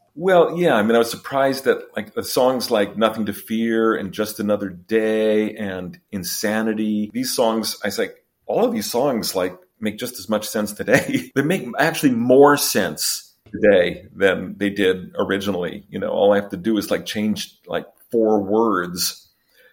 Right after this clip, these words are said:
of things that I was afraid of in the eighties as opposed to things that I'm afraid of now, but it's the same intent and the same concern. So, uh, I didn't have to, like, dig far to find the source of,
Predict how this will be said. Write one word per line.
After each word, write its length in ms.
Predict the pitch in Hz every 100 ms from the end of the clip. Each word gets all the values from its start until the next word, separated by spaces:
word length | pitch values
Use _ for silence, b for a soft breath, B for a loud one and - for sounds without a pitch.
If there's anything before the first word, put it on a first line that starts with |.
| b b -
of 160 | 95 -
things 300 | 113 110 101
that 240 | - -
I 60 | 113
was 160 | 104
afraid 340 | 98 - 107 101
of 140 | 92
in 60 | 95
the 120 | 92
eighties 420 | 110 101 101 -
as 120 | 95
opposed 280 | - 101 101
to 60 | 90
things 280 | - 101 95
that 80 |
I'm 100 | 98
afraid 340 | 95 - 98 95
of 140 | 95
now, 640 | 98 98 98 95 92 - _
but 100 | 101
it's 100 | 98
the 80 | -
same 520 | - 107 104 90 90 -
intent 600 | 101 - 110 101 90 - _
and 100 | 101
the 60 | 90
same 260 | 98 98
concern. 640 | 95 95 - 98 95 76 - _
So, 580 | - - 104 101 95 -
uh, 240 | 104 92 -
I 60 | 110
didn't 220 | 139 135
have 160 | 123 -
to, 60 |
like, 280 | 101 95 -
dig 320 | 101 95 -
far 560 | - 104 92 82 92 -
to 80 | -
find 420 | - 95 95 98 -
the 80 |
source 400 | 92 107 104 101
of, 220 | 98 -